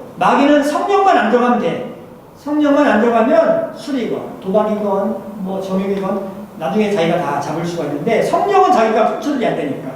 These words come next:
그래서, 어, 이게 아주 중요한 거죠. 근데 성령은 성령 충만해야 된다. 성령 충만할 때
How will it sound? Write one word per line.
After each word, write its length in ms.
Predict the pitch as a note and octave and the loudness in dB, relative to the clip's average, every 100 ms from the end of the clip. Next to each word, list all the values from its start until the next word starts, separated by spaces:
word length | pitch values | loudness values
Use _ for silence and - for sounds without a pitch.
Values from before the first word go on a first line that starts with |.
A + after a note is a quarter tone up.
| - - - | -14 -20 -14
그래서, 580 | E3+ G3+ G3+ G3 G3 - - - - | -4 2 4 4 2 -4 -10 -14 -6
어, 340 | D3 D#3 D#3 | -2 0 2
이게 240 | D#3+ E3 E3+ | 2 4 4
아주 220 | D#3+ D#3 | 4 -2
중요한 380 | D#3+ D#3+ D3+ C3+ | -4 -4 -4 -4
거죠. 460 | C3+ - F#3 - - | -4 -2 0 -2 -2
근데 140 | G#3+ | -2
성령은 360 | D4 C#4+ C#4 - | 0 4 4 2
성령 300 | - - F#4 | 0 -4 -6
충만해야 520 | F#4+ G#4+ G#4+ F4+ D4 | -6 0 2 4 4
된다. 300 | F#3+ E3+ E3+ - | 2 0 -4 -6
성령 400 | C4+ C#4+ C#4+ C#4+ | 0 4 4 2
충만할 720 | C#4+ E4 F4+ F4+ D#4+ G#3 - | -2 -6 -2 2 4 2 0
때 500 | - - - - - | -2 0 0 0 -6